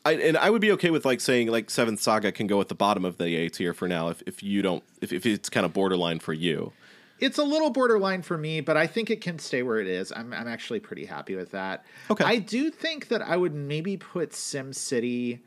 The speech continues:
Speaker 2: kinda maybe, uh, right above it, like, between Alien three and Seventh Saga.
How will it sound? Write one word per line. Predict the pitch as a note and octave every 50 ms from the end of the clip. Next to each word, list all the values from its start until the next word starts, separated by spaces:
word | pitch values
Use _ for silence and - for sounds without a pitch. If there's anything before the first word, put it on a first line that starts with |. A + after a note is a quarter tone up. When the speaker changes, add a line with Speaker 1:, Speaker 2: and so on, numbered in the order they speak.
| _ _ _ _ _ _ _ _ _ _ - -
Speaker 2:
kinda | - - D#3 D#3 C#3+ D3 C#3+ C3+ C3 B2 A#2 A2+ -
maybe, | B2+ B2+ C#3+ D#3 D3 E3+ D#3 D3+ D3 A#2
uh, | F#2+ A2+ A2+ A2 G#2+ G#2+ G#2 G2+ G2+ F#2+ - - A#2+
right | A#2+ A2 - B2 B2
above | A#2 G2 - - F#2+ G2 F#2+
it, | B2 C#3 D#3 D3+ - - - _ _
like, | A#2 A2+ A2+ G#2 -
between | A2+ G#2 - - - A2+ A2+ A2
Alien | - G#2 G#2 G#2 G#2+ G#2 G2+ G#2 G2+
three | - - G2+ G2+ G2+ G2+ G#2+
and | G#2 - -
Seventh | - G#2+ F#2+ F#2+ G2 -
Saga. | - - G#2+ G2 G#2 G#2 C#3 C#3 D3 D#3+